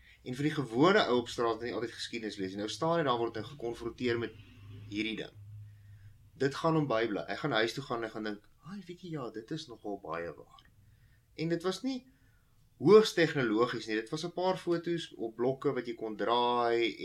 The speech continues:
en dan lees jy die storie, dan is daar 'n foto van koning Charles die Eerste, dan draai hom sê, "Dis wie hy is, dis hoekom hy 'n verraaier was, dis hoe die royaliste hom gesien het, dit is hoe Oliver Cromwell hom gesien het." Jy weet,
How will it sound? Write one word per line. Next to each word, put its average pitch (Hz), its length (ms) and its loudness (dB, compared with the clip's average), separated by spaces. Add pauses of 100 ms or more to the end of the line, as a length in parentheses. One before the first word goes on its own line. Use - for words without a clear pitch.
en 98 140 -6
dan 95 180 -6
lees 104 240 -2
jy 120 100 -12
die - 120 -6
storie, 107 280 0
dan 92 120 -6
is 95 60 -14
daar 95 80 -10
'n - 120 -12
foto 107 260 -6
van 92 360 -12 (140)
koning 101 240 -8
Charles 98 320 -2
die 98 180 -8
Eerste, 98 400 -4 (240)
dan 101 160 -8
draai 101 200 0
hom 101 80 -4
sê, 101 220 -6 (220)
"Dis 175 220 -4
wie 170 120 2
hy 135 320 4
is, - 220 -6 (200)
dis 113 180 -2
hoekom 123 240 -4
hy 113 80 2
'n 107 60 2
verraaier 98 480 0
was, 95 320 -2 (840)
dis 113 180 -2
hoe 120 80 -2
die 113 120 4
royaliste 107 600 4
hom 131 100 0
gesien 127 280 -6
het, 120 160 -2 (240)
dit 107 160 -4
is 104 100 -6
hoe 107 100 -4
Oliver 95 280 -2
Cromwell 131 380 0
hom 117 140 -2
gesien - 340 -8
het." 104 180 -4 (360)
Jy 104 60 -4
weet, 107 220 2